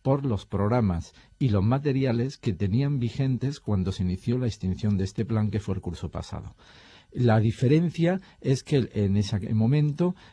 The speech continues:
eh, les quiero recordar a los alumnos del plan antiguo, es que, eh, tendrán una serie de preguntas teóricas en dos bloques, de dos preguntas teóricas cada uno, y elegirán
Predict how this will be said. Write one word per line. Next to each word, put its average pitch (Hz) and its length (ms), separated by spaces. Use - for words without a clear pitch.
eh, 95 520
les 90 200
quiero 101 200
recordar 117 500
a 156 60
los 101 140
alumnos 101 400
del 87 160
plan 101 240
antiguo, 139 500
es 123 200
que, 151 380
eh, 101 720
tendrán 120 500
una 131 220
serie 120 360
de 95 120
preguntas 107 640
teóricas 147 640
en 98 320
dos 101 180
bloques, 139 600
de 95 340
dos 117 320
preguntas 110 600
teóricas 110 480
cada 120 320
uno, 120 340
y 175 160
elegirán 135 560